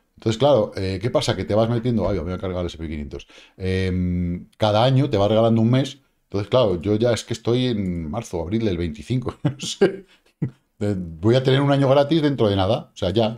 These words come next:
para la siguiente vez ya tengo un año gratis, como quien dice. Entonces, eh, aprovecharlo, porque sí que os digo, le pasé la, a,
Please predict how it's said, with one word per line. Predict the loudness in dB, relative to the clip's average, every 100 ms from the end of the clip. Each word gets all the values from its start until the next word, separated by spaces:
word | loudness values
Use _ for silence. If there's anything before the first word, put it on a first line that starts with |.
| -8
para | -4 -4
la | -4
siguiente | -2 0 2
vez | 2
ya | 0
tengo | -2 -2
un |
año | 0 0
gratis, | -2 -4
como | -6 -6
quien | -4
dice. | -6 -8 -14 _ _ _ _ _ _ _ _
Entonces, | -6 -4 -4 -8 -20 -20 -12 0
eh, | 2 4 2 0
aprovecharlo, | 0 2 2 2 2 2 2
porque | 0 -2 -4 -4 -12 _ _ -10
sí | -4 -2 0
que | 2
os | 2
digo, | 2 2 0 -2
le | -2 0
pasé | 0 2 0
la, | 0 -4
a, | -6